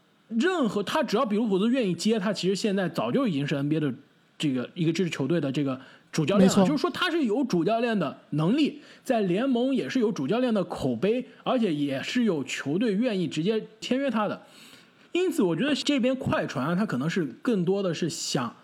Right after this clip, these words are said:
Speaker 1: 本着求稳的这样一个态度。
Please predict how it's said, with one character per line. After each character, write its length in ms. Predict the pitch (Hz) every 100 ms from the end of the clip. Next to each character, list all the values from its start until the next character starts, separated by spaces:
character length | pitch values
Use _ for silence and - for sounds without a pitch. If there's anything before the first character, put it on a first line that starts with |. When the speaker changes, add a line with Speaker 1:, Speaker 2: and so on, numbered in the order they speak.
| - _ _ _ _ _ _ _ _
Speaker 1:
本 360 | 175 135 117
着 280 | 113 156 165 - -
求 300 | - - 147
稳 500 | 226 233 208 135 101
的 100 | 127
这 80 | 180
样 80 |
一 40 | 147
个 60 |
态 200 | 123 131
度。 80 | 104